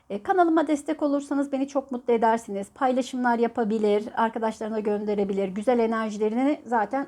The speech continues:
alabiliriz. E, o güzel enerjiler hayatımızın herhangi bir evresinde bize muhakkak bir iyilik olarak da geri dönecektir arkadaşlar. Bunu beraber kolektif olduğumuz için sizden rica ediyorum. Sevdiğiniz, dostunuz,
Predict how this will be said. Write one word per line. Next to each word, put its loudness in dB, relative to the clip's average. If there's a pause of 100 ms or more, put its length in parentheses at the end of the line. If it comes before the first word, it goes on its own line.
alabiliriz. 0 (360)
E, -2
o 2
güzel 4
enerjiler 2
hayatımızın 2
herhangi 2
bir -2
evresinde -2
bize 0
muhakkak 2
bir -4
iyilik -2
olarak -2
da 0
geri 0
dönecektir -2
arkadaşlar. 2 (420)
Bunu 4
beraber 8
kolektif -2
olduğumuz -2
için -10
sizden -2
rica 0
ediyorum. 2
Sevdiğiniz, -2
dostunuz, 0